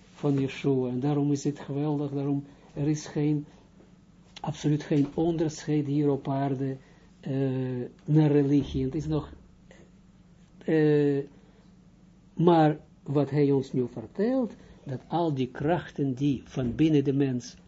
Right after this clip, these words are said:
hem, eh, gezelen, totdat de mens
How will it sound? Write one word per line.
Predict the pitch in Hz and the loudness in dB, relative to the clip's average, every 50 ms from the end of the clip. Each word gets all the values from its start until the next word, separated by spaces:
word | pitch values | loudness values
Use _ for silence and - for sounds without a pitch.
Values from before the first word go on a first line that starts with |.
| - - | -20 -20
hem, | - - - 135 127 120 113 113 - - - - - - - - - - - - - | -14 -8 -6 -4 -4 -4 -4 -6 -12 -18 -20 -20 -20 -20 -20 -20 -20 -20 -20 -20 -18
eh, | - - 139 127 123 123 123 120 120 117 117 113 113 - - | -12 -10 -8 -8 -8 -8 -10 -10 -12 -12 -12 -14 -16 -18 -20
gezelen, | - - - - 208 208 202 185 143 - - - - - - - - - - - - - - - - - - - - - - - - - - - - - - - - | -18 -16 -6 -2 0 2 2 2 0 -4 -8 -16 -18 -20 -20 -20 -20 -20 -20 -20 -20 -20 -20 -20 -20 -20 -20 -20 -20 -20 -20 -20 -20 -20 -20 -20 -20 -20 -20 -20 -8
totdat | - - 156 185 180 165 151 151 139 135 - | -4 0 2 2 2 0 -2 -2 -4 -2 -4
de | - | -6
mens | 117 113 120 139 165 175 180 170 - - - - | -6 -4 -2 -2 0 0 -2 -4 -6 -10 -16 -20